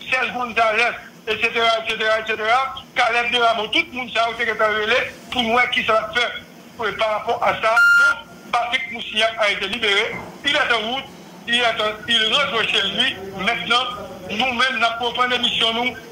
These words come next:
nous disons tout le monde merci et nous remercions tout le monde spécialement qui vacciné, non.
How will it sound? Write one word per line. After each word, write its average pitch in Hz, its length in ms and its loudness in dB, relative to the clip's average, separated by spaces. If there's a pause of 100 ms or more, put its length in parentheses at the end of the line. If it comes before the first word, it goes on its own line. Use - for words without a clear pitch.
(100)
nous 240 140 -2
disons 262 140 0 (100)
tout 330 180 2
le 285 60 -8
monde 247 180 -4
merci 226 520 -2 (280)
et 254 240 2
nous 233 80 -2
remercions 240 560 -2
tout 254 40 -8
le 240 60 0
monde 233 220 -6
spécialement 240 540 0
qui 202 140 -2
vacciné, 226 560 -2
non. 370 400 0